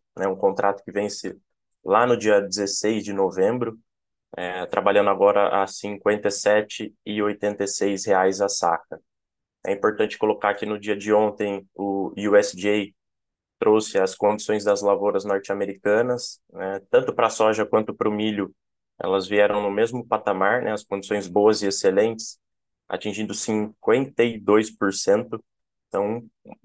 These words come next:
uma perda de um ponto percentual no comparativo semanal, tanto pra soja quanto pro milho, mas o mercado, é, ele tá oscilando, né, menos aí de meio por cento no campo negativo.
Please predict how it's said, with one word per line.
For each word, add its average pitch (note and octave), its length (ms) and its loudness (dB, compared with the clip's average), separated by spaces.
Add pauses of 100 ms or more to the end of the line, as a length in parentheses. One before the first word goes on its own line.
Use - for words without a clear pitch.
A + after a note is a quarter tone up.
uma F#2+ 120 -2
perda G#2 440 2
de G2 140 -6
um A#2+ 100 -2
ponto A2 300 -2
percentual G2+ 680 2
no G2 120 -6
comparativo G2 680 -4
semanal, G2 760 -2
tanto G#2 220 -4
pra G2 160 -2
soja G#2 420 0
quanto A2 300 -2
pro G2 160 -8
milho, A#2 340 -6 (500)
mas G#2 480 2
o A#2 60 -4
mercado, A#2 1040 2 (260)
é, - 120 -10 (220)
ele G#2 340 -16 (600)
tá G#2 240 0
oscilando, A2 720 2
né, G#2 240 -2 (540)
menos A2 420 -2
aí G#2 160 -4
de G2 180 -12 (480)
meio A2+ 360 2
por G#2+ 120 0
cento G#2 300 2
no G2+ 140 -2
campo G2+ 320 0
negativo. G#2 840 -2